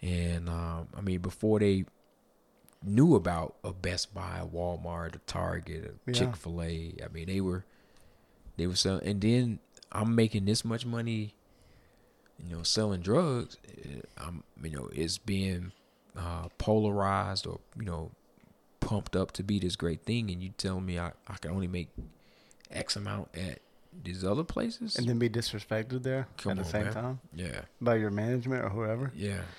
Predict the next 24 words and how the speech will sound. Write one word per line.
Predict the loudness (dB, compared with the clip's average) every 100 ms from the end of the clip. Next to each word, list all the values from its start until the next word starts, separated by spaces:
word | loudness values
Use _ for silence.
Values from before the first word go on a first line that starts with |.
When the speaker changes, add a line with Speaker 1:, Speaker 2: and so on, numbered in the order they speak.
| -12
Speaker 1:
So, | -2 0 0 -2 -4 -4
yeah, | -4 -2
I |
mean, | 2 4 4
it's, | 2 -2 -14
it, | -14 -14 -14
it, | -14 -14 -12
I | -6
know | -2 0
it | 2
sounds, | 2 0 0 -2 -6 -8 -16 -12
I |
mean, | -8 -6
crazy, | -4 0 2 0 -2
you |
know, | -4 -4
just | -6 -4
do | -2
the | -2
right | -4 -8
thing, | -4 0 0
but | -2 -2
you, | -4 -6 -10 -20 -20 -4
you, | -2